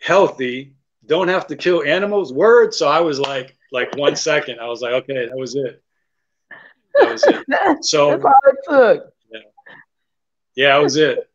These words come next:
Speaker 1: That was it. And, and then I, you know, I met a lot of people that had been, like, vegan their whole lives. They had never had meat. And I was like, "Really? You could do that, you know, for real?" And they're like, "Yeah, yeah."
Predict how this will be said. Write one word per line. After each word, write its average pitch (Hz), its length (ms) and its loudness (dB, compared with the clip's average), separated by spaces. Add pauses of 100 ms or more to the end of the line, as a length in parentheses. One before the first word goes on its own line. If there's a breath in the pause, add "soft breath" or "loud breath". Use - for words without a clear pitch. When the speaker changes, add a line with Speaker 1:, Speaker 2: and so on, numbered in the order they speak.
Speaker 1:
That 110 100 -16
was 107 180 -18
it. 123 160 -10 (100)
And, 185 140 -6
and 190 200 0
then 202 140 0
I, 185 280 2 (140)
you 170 120 -6
know, 160 80 2
I 156 80 2
met 170 220 -2
a 160 40 0
lot 160 260 2
of 156 80 -6
people 156 640 -4 (540)
that 139 400 -4 (260)
had 135 220 -2
been, 135 340 -6 (400)
like, 120 220 -10
vegan 156 320 -4
their 135 100 -4
whole 131 200 -2
lives. 165 280 0
They 117 100 -8
had 123 160 -10
never 131 260 -6
had 123 200 -4
meat. 143 320 -8 (180)
And 127 80 -12
I 135 40 -4
was 135 120 -6
like, 139 200 -2
"Really? 220 300 6
You 190 80 -8
could 170 140 -4
do 190 120 -8
that, 202 280 -6
you 135 80 -14
know, 156 140 -10
for 127 180 -16
real?" 165 280 -2
And 120 200 -12 (500)
they're 127 100 -10
like, 143 180 -4
"Yeah, 220 220 2
yeah." 208 320 0